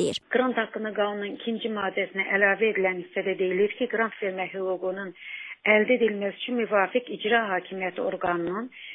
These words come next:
Speaker 2: qrantın maliyyə iqtisadi məqsəd müvafiqliyinə dair rəyi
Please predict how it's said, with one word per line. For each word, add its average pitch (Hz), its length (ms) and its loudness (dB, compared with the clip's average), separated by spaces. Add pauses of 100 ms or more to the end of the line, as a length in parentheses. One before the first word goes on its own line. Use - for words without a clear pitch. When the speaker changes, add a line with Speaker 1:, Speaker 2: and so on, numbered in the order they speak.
(140)
Speaker 2:
qrantın 220 460 2
maliyyə 220 340 6
iqtisadi 214 460 0
məqsəd 202 340 -2 (140)
müvafiqliyinə 202 760 2
dair 202 320 6
rəyi 196 160 8